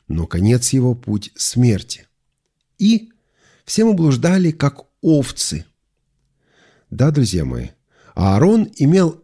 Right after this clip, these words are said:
свои собственные слабости и болезни. Однако Христос был обложен не своими,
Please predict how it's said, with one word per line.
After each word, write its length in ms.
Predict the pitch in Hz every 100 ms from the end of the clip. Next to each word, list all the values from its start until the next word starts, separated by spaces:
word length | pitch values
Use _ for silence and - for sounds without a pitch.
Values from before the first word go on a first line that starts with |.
| _
свои 380 | - 143 151 147
собственные 720 | - 165 127 - 120 113 107
слабости 880 | - 147 135 120 - - 107 98 _ _ _
и 80 | 113
болезни. 640 | 110 117 107 87 - - _ _ _ _ _ _ _ _ -
Однако 340 | 123 143 135
Христос 800 | 120 131 120 - 202 180 - - _ _ _ -
был 280 | 135 160 -
обложен 640 | 127 139 214 190 165 - _
не 380 | 143 147 220 226
своими, 880 | - 131 143 226 262 190 92 80